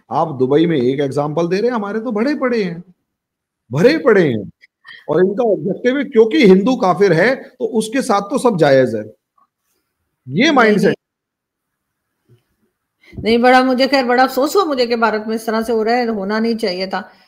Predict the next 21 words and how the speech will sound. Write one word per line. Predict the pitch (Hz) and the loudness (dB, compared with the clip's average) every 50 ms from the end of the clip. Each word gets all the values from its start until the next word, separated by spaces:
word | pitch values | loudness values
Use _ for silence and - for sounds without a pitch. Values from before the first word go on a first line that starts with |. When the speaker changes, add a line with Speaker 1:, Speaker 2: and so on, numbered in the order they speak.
| _ _ - | _ _ -4
Speaker 2:
लेकिन | 202 214 214 233 247 233 | -2 -2 0 0 2 4
बहरहाल, | 226 233 247 269 294 | 4 4 6 6 4
Speaker 1:
ये | 330 | 2
Speaker 2:
इस | 339 - 226 - | 2 -2 -4 -4
पे | - 247 220 185 | -2 0 0 2
तो | - | 4
Speaker 1:
videos | 294 330 - - 240 | 4 4 4 4 2
Speaker 2:
हम | - - | 0 0
Speaker 1:
ना, | 143 196 311 330 269 139 95 - _ _ _ _ _ _ _ _ _ _ _ _ _ _ | 0 -2 -2 -2 -4 -4 -8 -10 _ _ _ _ _ _ _ _ _ _ _ _ _ _
Speaker 2:
हाँ। | _ - 214 220 | _ -2 0 0
Speaker 1:
हम | 214 | 2
आपको | 208 226 220 - 285 | 2 0 0 -2 -2
videos, | 247 214 220 247 285 339 339 240 240 - | -2 0 0 0 0 0 -2 -4 -6 -10
बाकायदा | 135 113 95 95 135 151 165 - 214 233 247 320 | -14 -12 -6 -2 -2 -2 0 2 2 2 4 4
video | 320 254 196 214 214 269 302 | 2 0 0 -2 0 -2 -2
proof | 302 302 269 302 339 330 339 | -2 -2 0 0 0 0 -2
के | - 330 | -4 -4
साथ | 254 285 269 262 | -2 -2 -2 0
भेज | 214 175 202 214 208 - | 2 2 2 2 0 -6
सकते | 214 - - - | -10 -8 -4 -4
हैं। | 175 165 139 113 95 - - - | -2 -2 -2 -4 -8 -10 -18 -20